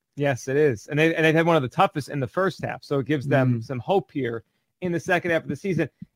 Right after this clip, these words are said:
Speaker 1: Cincinnati's over under eighty-four and a half. It feels high because I
Speaker 2: Yeah.
Speaker 1: don't think they're a very good team, but it's a tough one to bet.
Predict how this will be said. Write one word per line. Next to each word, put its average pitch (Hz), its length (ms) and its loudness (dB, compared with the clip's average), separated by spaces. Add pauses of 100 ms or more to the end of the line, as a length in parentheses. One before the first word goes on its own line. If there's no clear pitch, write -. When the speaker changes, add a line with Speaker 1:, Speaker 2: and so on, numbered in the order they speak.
Speaker 1:
Cincinnati's 240 720 4
over 175 340 2
under 139 280 2
eighty-four 175 640 0
and 143 100 0
a 123 40 -2
half. - 460 -8 (480)
It 185 140 6
feels 240 480 4
high 180 480 2 (180)
because 151 220 -4
I 147 40 4
Speaker 2:
Yeah. 143 40 6
Speaker 1:
don't 160 240 0
think 175 240 -4
they're 165 160 -2
a 151 60 -2
very 151 260 0
good 131 240 -6
team, 190 380 -4
but 151 320 2 (1700)
it's 196 120 -2
a 185 60 0
tough 208 260 6
one 214 140 4
to 233 80 0
bet. 139 320 4